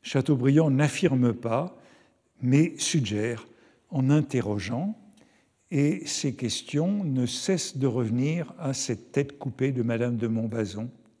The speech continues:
Les dernières paroles de Rancé, hein, ce sont ses dernières paroles, ses ultima unovissima verba, évoquent encore cette tête.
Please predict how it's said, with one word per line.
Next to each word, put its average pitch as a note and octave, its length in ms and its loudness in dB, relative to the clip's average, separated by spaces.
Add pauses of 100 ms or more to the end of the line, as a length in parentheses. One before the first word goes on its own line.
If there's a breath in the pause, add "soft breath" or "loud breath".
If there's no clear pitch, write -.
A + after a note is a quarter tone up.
(960)
Les B2+ 100 0
dernières D3+ 400 6
paroles B2+ 440 0
de A2 320 -4 (260)
Rancé, G#2 540 -10 (680)
hein, E3 180 -8
ce - 160 -12
sont E3+ 220 -8
ses C3 180 -6
dernières A2 400 -6
paroles, E3+ 520 -4 (440 loud breath)
ses A2+ 300 -4
ultima B2 800 -2 (500 loud breath)
unovissima B2+ 760 2
verba, G#2+ 600 0 (460 loud breath)
évoquent D3+ 480 0 (200)
encore B2+ 560 -2 (480)
cette - 680 -8
tête. - 580 -6